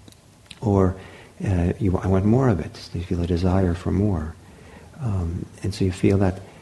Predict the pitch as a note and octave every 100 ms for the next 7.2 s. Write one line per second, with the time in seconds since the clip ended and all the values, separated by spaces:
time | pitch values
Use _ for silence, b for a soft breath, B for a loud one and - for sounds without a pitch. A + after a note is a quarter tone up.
0 | B B - - - A#2+ A#2+ A2 C3 A2+
1 | A2 A2+ G#2+ G2+ - A2 A2 G#2+ A#2 D3
2 | A#2 G2 F2+ F#2 - - B2+ - G#2 F#2
3 | F#2+ A2+ D#2 A2 B2 A2 F2+ - - -
4 | - F#2 - - - - B B B B
5 | B - - F#2+ F2+ G2+ G2 F2+ E2+ -
6 | A#2+ G#2+ F2+ E2+ E2 F2 - F2 G#2 F2
7 | D#2+ -